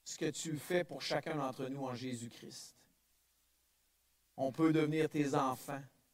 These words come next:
héritiers du roi des rois, alors qu'on était loin dans le pays de Moab, alors qu'on ne mérite rien. Seigneur,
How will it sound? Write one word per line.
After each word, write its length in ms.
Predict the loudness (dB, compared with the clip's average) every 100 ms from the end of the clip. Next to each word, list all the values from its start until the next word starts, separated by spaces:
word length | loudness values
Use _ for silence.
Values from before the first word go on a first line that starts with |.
| _ _ _ _ _ _ 2
héritiers 680 | 6 6 4 0 -2 0
du 100 | 2
roi 280 | 2 6 6
des 160 | 6 2
rois, 340 | 2 2 2 -4 -16 _ _ _ _ _ _
alors 280 | 4 8 8
qu'on 160 | 6 0
était 300 | 2 4 6
loin 320 | 4 2 2
dans 120 | 0
le 60 | -2
pays 300 | 0 2 2
de 60 | 2
Moab, 420 | -2 -2 -4 -10 -16 _ _ _ _ _ _ _ _ 6
alors 240 | 10 10
qu'on 140 | 10 6
ne 60 |
mérite 340 | 6 6 4 4
rien. 420 | 2 0 -4 -8 -14 _ _ _ _ _ _ _ _
Seigneur, 600 | 0 6 8 10 10